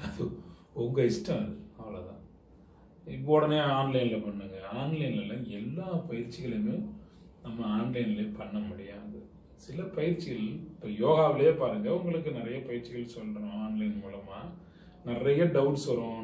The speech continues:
நிறைய பிராக்டிக்கல் டவுட்ஸ் வரும், நிறைய பண்ண முடியும், நிறைய பண்ண முடியாது. ஒவ்வொருத்தருக்கு ரொம்ப ஈஸியா புரிஞ்சு போயிடும், ஈஸியா ஃபாலோ பண்ணுவாங்க,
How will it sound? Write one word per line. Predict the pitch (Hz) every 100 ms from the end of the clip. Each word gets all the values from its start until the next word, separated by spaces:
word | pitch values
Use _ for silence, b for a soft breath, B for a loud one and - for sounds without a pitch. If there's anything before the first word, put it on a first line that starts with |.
| 110
நிறைய | 110 127 139
பிராக்டிக்கல் | 135 139 135 135 123
டவுட்ஸ் | 113 107 -
வரும், | 110 107 107
நிறைய | 107 110 120 139 135 - - - - -
பண்ண | 131 135 135
முடியும், | 120 110 107 107
நிறைய | 104 104 -
பண்ண | 113 120 131
முடியாது. | 107 107 104 104 107 107 - B B B B - 160 156
ஒவ்வொருத்தருக்கு | 180 196 180 170 175 151
ரொம்ப | 147 139 131
ஈஸியா | - 135 123
புரிஞ்சு | 127 120 117
போயிடும், | 107 110 117
ஈஸியா | 117 110 107 107
ஃபாலோ | 107 104
பண்ணுவாங்க, | 104 104 107